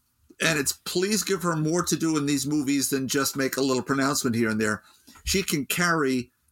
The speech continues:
entire scenes and is a great foil, as is Drax, for her back and forth.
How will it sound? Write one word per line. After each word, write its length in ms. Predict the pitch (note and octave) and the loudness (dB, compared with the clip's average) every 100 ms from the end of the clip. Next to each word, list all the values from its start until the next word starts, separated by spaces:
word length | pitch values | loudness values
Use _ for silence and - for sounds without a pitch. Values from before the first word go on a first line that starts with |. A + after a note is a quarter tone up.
| - | -4
entire 440 | C3+ - D3+ C3+ | -2 2 2 2
scenes 640 | A#2+ D#3 B2+ A#2+ A#2+ A2 - _ _ _ _ - | 2 2 2 2 0 -2 -6 _ _ _ _ -2
and 100 | C#3 | 0
is 120 | C3 | 0
a 80 | C#3 | -2
great 360 | A2+ C#3 D#3 | 0 0 0
foil, 480 | - E3+ D3 B2+ B2+ | -2 0 2 2 2
as 220 | C3+ B2 | 2 2
is 140 | B2+ A2 | 2 2
Drax, 280 | C3+ B2 - | 0 0 0
for 140 | C3+ | 0
her 140 | C3 | 0
back 260 | G#2+ A#2 A#2+ | 2 0 0
and 140 | A2+ - | -2 0
forth. 240 | A2 | 0